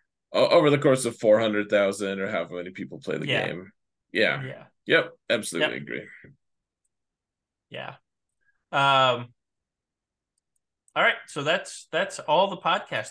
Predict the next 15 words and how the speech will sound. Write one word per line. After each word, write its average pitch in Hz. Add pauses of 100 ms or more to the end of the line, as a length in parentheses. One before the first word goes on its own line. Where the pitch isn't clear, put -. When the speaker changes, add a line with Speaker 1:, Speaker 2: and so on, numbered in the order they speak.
Speaker 2:
questions. 123
We 139
did 196
it. 131 (580)
Speaker 1:
Whoa. 175
Speaker 2:
Yay. 175
Speaker 1:
Yay. 165 (340)
Oh, 139
man, 127 (260)
that -
was -
a 107
lot. 107 (960)
Speaker 2:
Yeah, 165 (220)
um, 147